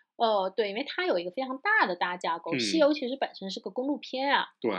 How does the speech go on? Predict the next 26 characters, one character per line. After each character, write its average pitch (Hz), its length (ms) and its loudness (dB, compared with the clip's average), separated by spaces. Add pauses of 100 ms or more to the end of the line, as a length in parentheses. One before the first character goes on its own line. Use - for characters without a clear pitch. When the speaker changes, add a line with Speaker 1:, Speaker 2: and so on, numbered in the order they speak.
(140)
Speaker 1:
而 226 100 4
且 277 60 6
它 285 120 6
的 330 80 8
主 233 220 -2
角 185 180 -2
就 339 240 4
是 214 140 -2
那 190 160 -2
些， 190 160 -2
而 196 100 0
且 302 100 0
你 262 140 0
说 302 200 0
你 285 100 4
能 233 160 -2
把 226 140 2
孙 269 180 0
悟 269 80 2
空 277 220 0
的 277 80 0
性 269 240 -2
格 214 160 -2
魔 202 360 -4
改 220 240 2
吗？ 185 360 -2